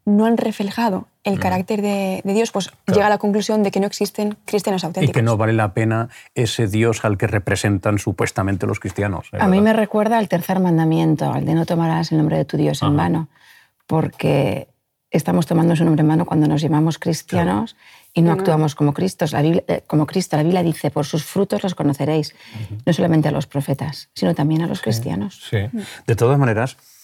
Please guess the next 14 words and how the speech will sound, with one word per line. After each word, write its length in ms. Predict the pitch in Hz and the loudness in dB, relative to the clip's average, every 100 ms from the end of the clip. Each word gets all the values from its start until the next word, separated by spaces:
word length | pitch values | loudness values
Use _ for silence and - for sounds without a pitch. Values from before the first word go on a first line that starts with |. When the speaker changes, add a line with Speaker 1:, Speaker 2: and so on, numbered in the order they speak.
| - - - | -20 -20 -4
Speaker 2:
eh, 200 | 110 95 | -2 0
Gandhi 400 | 113 104 107 107 | 0 2 2 4
está 200 | 131 - | 2 0
hablando 320 | 101 101 104 110 | 0 2 2 0
básicamente 540 | 107 110 101 104 110 | 0 0 0 0 0
de 120 | 123 | -2
coherencia, 580 | 123 95 101 151 143 90 | 0 0 2 0 0 -2
¿no? 200 | 98 302 _ _ - _ _ - | -4 -6 _ _ -20 _ _ -18
Speaker 1:
Sí. 200 | - 208 _ _ _ _ - | -14 -14 _ _ _ _ -4
Speaker 2:
Es 120 | 117 | 0
decir, 240 | 123 123 | 2 2
si 100 | 110 | 2
nosotros 360 | 127 117 143 160 | 2 2 0 2
queremos, 460 | 160 143 135 120 | 2 4 4 2